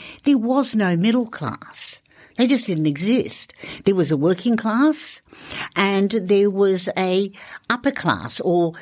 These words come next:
in England it was the aristocracy, and in Australia it was just the upper class. So to become a lawyer, you had to do time. If you wanted to become a solicitor,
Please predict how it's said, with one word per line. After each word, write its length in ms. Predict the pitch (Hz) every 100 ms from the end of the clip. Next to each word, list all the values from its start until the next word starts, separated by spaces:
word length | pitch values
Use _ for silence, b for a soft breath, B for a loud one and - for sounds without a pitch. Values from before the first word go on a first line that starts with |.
| B
in 200 | - 170
England 480 | 156 214 254 185 147
it 120 | 143
was 160 | 151 139
the 120 | 156
aristocracy, 1120 | 135 127 - - 175 - 165 - 113 151 208 B 160
and 100 | 185
in 160 | 175
Australia 640 | 151 - - 247 214 120
it 100 | 139
was 140 | 160 202
just 260 | 151 -
the 140 | 196 208
upper 240 | 226 160
class. 720 | - - - - - - - - B B B B
So 520 | - - 220 214 214 B B B B - -
to 200 | 220 185
become 540 | 180 202 - 226 233
a 60 | 226
lawyer, 420 | 190 165 160 170
you 320 | 175 185 185
had 520 | 180 196 180 180 -
to 280 | - 220 202
do 240 | 165 160
time. 720 | 160 - 165 147 127 113 143 202
If 160 | 160
you 100 | 190
wanted 280 | 170 170 180
to 80 | 185
become 320 | 180 185 160
a 40 | 165
solicitor, 720 | - 139 123 - 110 143